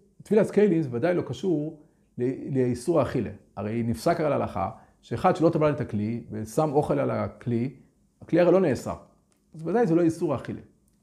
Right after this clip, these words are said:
זה מצד אחד. ולכן זה מחזק את השאלה שלהם. היה אפשר לומר מצד שני, אבל לא ככה. היה אפשר לומר,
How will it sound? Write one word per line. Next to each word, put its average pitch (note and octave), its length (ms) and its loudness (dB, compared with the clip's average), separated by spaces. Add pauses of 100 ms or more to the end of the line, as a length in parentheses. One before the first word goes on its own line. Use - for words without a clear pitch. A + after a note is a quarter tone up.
(100)
זה F#3 140 4
מצד F#3 260 4
אחד. - 200 -2 (720)
ולכן G#2+ 260 -2
זה D3 60 0
מחזק D3 260 -2
את D#3 60 -6
השאלה D#3 280 -2
שלהם. - 240 -8 (720)
היה C#3+ 140 0
אפשר G3+ 160 4
לומר F#3 160 4
מצד G3+ 260 0
שני, A#3+ 200 2
אבל A3+ 180 2
לא C#4 160 6
ככה. - 160 -8
היה C#3+ 140 -6
אפשר G#3+ 160 -4
לומר, F3+ 500 0